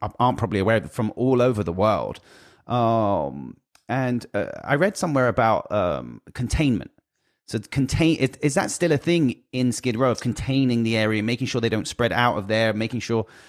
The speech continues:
I mean, I, that seems to me like it's focusing,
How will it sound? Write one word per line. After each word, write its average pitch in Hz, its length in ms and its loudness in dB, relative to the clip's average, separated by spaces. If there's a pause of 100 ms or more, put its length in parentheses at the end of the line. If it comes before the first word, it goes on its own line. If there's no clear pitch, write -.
(180)
I 123 80 0
mean, 147 180 2
I, - 360 -6 (380)
that - 160 -2
seems 180 260 0
to 139 80 2
me 151 120 4
like 123 160 2
it's 113 100 -4
focusing, 131 760 0